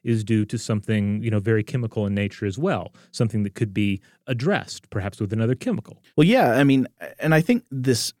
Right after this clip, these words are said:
Speaker 2: middle of the twentieth century period was actually a very important time for understanding the role of physical causes in mental phenomena. Uh, like, I mean, you know, th-, there was, of course, the rise of Skinnerism, like B-, B F Skinner
Speaker 1: Mm-hmm.
Speaker 2: and behaviorism,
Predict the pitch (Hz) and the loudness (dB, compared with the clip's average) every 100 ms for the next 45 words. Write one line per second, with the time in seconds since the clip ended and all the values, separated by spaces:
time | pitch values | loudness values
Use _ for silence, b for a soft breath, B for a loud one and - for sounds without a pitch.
0 | - 135 156 147 131 107 101 - 117 101 | 2 4 6 6 4 2 0 2 4 4
1 | 85 113 104 - 92 87 - 98 92 87 | 2 2 2 2 2 0 0 2 4 2
2 | 85 85 92 107 123 131 123 110 - 113 | 0 0 0 4 6 6 4 2 2 2
3 | 101 95 110 107 101 90 113 - 98 - | 2 4 4 4 2 2 0 0 -2 -2
4 | 110 101 98 92 104 95 113 113 110 - | 0 2 4 2 0 0 4 4 4 0
5 | - 110 110 104 101 98 95 87 95 92 | 2 4 6 4 4 4 0 0 -2 0
6 | 90 - 107 101 104 98 95 - 135 110 | -2 -2 2 4 6 2 -2 0 2 2
7 | 107 110 95 - 107 98 98 95 92 87 | 2 2 0 0 4 4 4 2 0 0
8 | 95 92 92 80 85 - 82 82 80 62 | 0 0 0 -2 -6 -4 -4 -2 -4 -6
9 | 57 80 b b b - 87 87 87 110 | -8 -10 b b b -4 0 2 2 2
10 | 120 127 120 113 160 123 90 95 87 95 | 4 6 4 2 0 0 0 -4 -6 -2
11 | 98 95 92 92 - 98 - 101 95 92 | 0 0 -2 -4 0 0 0 0 2 2
12 | 92 92 - - 151 113 82 76 60 87 | 2 -2 -6 2 4 4 2 -2 -6 -6
13 | 87 98 107 101 95 85 - 127 104 92 | -4 -4 -4 -2 -2 -2 0 4 4 4
14 | 98 92 92 104 139 139 95 80 80 82 | 0 0 0 2 4 4 2 0 -4 -4
15 | 85 | -6